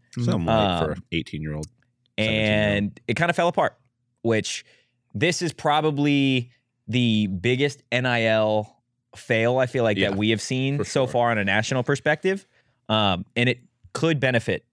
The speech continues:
Speaker 2: Arizona State.
Speaker 1: Yeah, yeah. I mean, this is like, yeah, this is the first time, like, there's been plenty of times where it's like, "Oh, the collective might not be able to offer enough for a recruit," but this is, like, the first time that I've seen where rec-, the, uh, collective made a promise and then just couldn't come through on it.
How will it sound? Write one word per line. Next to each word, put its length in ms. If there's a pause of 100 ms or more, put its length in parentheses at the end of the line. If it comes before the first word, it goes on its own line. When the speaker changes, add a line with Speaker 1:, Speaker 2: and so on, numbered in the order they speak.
(300)
Speaker 2:
Arizona 380
State. 240 (200)
Speaker 1:
Yeah, 180 (200)
yeah. 220
I 60
mean, 100
this 160
is 80
like, 160
yeah, 160
this 100
is 40
the 100
first 200
time, 100 (340)
like, 80
there's 120
been 100
plenty 220
of 60
times 240
where 140
it's 120
like, 240
"Oh, 280
the 300 (260)
collective 400
might 180
not 180
be 100
able 140
to 60
offer 360
enough 240
for 160
a 20
recruit," 360
but 140
this 120
is, 60
like, 160
the 60
first 260
time 200
that 100
I've 180
seen 260
where 180 (380)
rec-, 160
the, 200
uh, 260
collective 320
made 140
a 60
promise 400
and 80
then 80
just 140
couldn't 240
come 160
through 200
on 160
it. 60